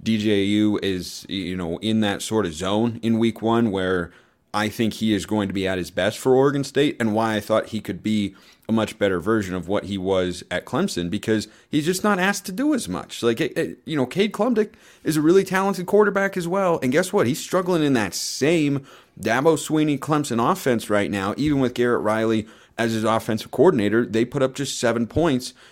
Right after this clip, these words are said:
in week one, and they run everything through the quarterback because that's where they found success. But why I like the D J U merger with, uh, with, with the Beavs, uh, you know, a traditional merger, not the conference realignment type, uh, I, I, I think that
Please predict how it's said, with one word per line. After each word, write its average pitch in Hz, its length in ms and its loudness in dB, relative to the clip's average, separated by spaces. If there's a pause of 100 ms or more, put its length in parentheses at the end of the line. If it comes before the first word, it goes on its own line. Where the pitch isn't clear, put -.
(160)
in 120 200 2
week 117 240 0
one, 123 400 2
and 120 100 2
they 131 80 4
run 123 340 2
everything 110 440 -2
through 131 160 -4
the 147 80 -2
quarterback 170 580 -2
because 113 260 -2
that's 90 280 -4
where 113 80 0
they 110 120 2
found 110 360 -2
success. 143 560 0 (500)
But 131 120 6
why 143 200 4
I 139 40 2
like 135 260 2
the 123 60 -2
D 123 180 -2
J 117 160 4
U 131 520 2
merger 113 420 2
with, 104 400 -2
uh, 95 220 0
with, 104 160 -2
with 104 180 -2
the 90 60 -6
Beavs, 101 540 0 (360)
uh, 104 80 2
you 104 200 2
know, 95 120 0
a 85 40 -4
traditional 110 440 0
merger, 80 280 -6
not 90 160 -6
the - 80 -12
conference 87 360 -6
realignment 87 400 -4
type, 73 220 -6 (360)
uh, 95 600 4 (160)
I, 120 140 0
I, 117 160 -2 (100)
I 120 60 0
think 123 300 0
that 120 240 6